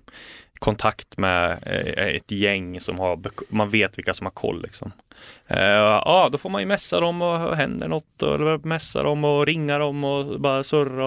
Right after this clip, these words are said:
och kolla, liksom, ja. Och sen får man ju, liksom, har man ju, ja, tentaklerna ute, och sen så ja, ibland kanske man inte ens behöver ringa, då, då, då ringer de och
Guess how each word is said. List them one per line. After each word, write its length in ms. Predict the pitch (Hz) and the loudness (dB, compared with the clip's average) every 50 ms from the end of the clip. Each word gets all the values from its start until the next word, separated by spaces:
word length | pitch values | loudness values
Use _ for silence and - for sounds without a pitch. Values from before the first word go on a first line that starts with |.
| 135 139 | 0 -2
och 200 | - - 131 127 | -2 -4 -6 -2
kolla, 300 | - 143 139 131 127 135 | -2 -2 -2 0 -2 -2
liksom, 380 | 135 139 - - 135 135 139 131 | -4 -4 -6 -6 -6 -4 -2 -2
ja. 300 | 135 135 135 127 135 139 - - | -2 -2 -4 -6 -8 -12 -14 -6
Och 120 | - 143 135 | -4 -4 0
sen 240 | - 139 139 147 143 | 2 0 0 0 -2
får 100 | - 135 | -2 0
man 120 | 139 135 | 2 2
ju, 60 | 131 | 2
liksom, 300 | 131 127 - 127 127 131 - _ _ | 0 -2 -2 -2 -2 -2 -6 _ _
har 140 | - 123 123 | 2 2 4
man 160 | 135 139 135 | 4 4 2
ju, 100 | 123 113 - - - - - - - - - - - - _ _ - - - - | 2 0 -2 -8 -16 -18 -16 -16 -16 -18 -18 -20 -20 -20 _ _ -20 -20 -10 -2
ja, 220 | - - - - - _ _ _ | 0 0 0 0 -4 _ _ _
tentaklerna 720 | - - 185 185 180 - - 175 180 - - - 170 170 165 147 | -2 0 2 2 0 0 0 0 0 0 0 -2 0 2 2 2
ute, 280 | 127 123 120 - - | 2 0 -2 0 0
och 80 | - - | 0 2
sen 180 | 135 131 151 | 0 -2 -2
så 140 | - - 165 - _ _ _ _ _ _ - | -4 -6 -8 -10 _ _ _ _ _ _ -2
ja, 160 | - - - - - - | -2 -2 -2 -4 -8 -8
ibland 340 | - 127 117 113 127 139 - | -2 0 2 2 2 0 0
kanske 180 | - 147 - 143 | 0 0 0 0
man 80 | 139 | -2
inte 120 | 131 - 127 | 0 -2 -4
ens 120 | 123 - | -2 0
behöver 240 | - 123 113 117 117 | 0 2 2 2 2
ringa, 320 | 113 107 101 101 110 123 123 | 0 0 -2 -2 -2 -2 -2
då, 260 | 123 123 123 120 117 | -2 -2 -2 -4 -4
då, 220 | - 120 120 123 131 131 - | -4 -4 -6 -6 -6 -4 -2
då 100 | 113 117 | -2 0
ringer 240 | 117 117 123 123 | 0 0 0 0
de 280 | 117 101 101 107 113 113 | 0 0 0 -2 -2 -4
och 400 | 117 117 113 113 117 117 120 | -4 -2 -2 -2 -4 -4 -6